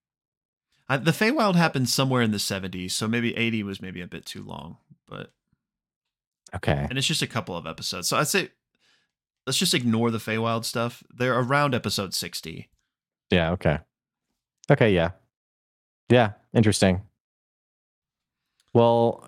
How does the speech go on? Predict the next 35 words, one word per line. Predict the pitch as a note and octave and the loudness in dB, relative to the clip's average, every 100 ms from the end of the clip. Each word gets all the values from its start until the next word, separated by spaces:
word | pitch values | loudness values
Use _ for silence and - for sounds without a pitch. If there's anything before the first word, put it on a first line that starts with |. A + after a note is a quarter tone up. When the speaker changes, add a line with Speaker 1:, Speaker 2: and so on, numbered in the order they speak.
| - | 4
Speaker 2:
yeah, | A#2 A2 G2+ | 6 6 4
I | A#2 | 2
need | E3 | 4
to | |
get | F3 - | 4 4
the | |
reaction | G#2+ F#2 F2+ - F2 D#2+ D#2 - | 4 4 2 0 2 4 2 0
edited | G2 F#2 F#2 F#2 F2 | 2 4 4 4 4
and | E2 | 2
put | - F2+ | 2 4
up, | E2+ E2+ | 2 2
'cause | F2+ | 2
there | G3 | 4
definitely | A2+ A#2 F#2+ | 4 4 2
were | F2 | 4
a | F2 | 2
lot | E2+ | 2
of | E2 | 2
moments | D2+ D#2 D#2 D2 - - - | 2 4 2 2 0 0 0
from | F#2+ | 2
these | F2 | 4
last | E2 D#2+ - | 4 0 2
three, | E2+ E2 | 2 2
though, | D2+ C#2+ C#2 - | 4 2 0 0
that | F2 | 2
we | E2 | 4
were | D#2 | 4
just, | D2+ - | 2 2
like, | D2+ D2 - - - - - | 2 2 -2 -12 -18 -18 2
<laughs> | C#3 - D#3 - - _ _ _ _ _ - | 2 6 2 2 -20 _ _ _ _ _ -6
just | G#2 F2 | -2 4
going | F#2+ F2 | 4 2
crazy | E2 E2+ E2 E2 | 2 2 4 4
over. | D#2+ D#2 | 4 4
Speaker 1:
Yeah. | D#2+ | 2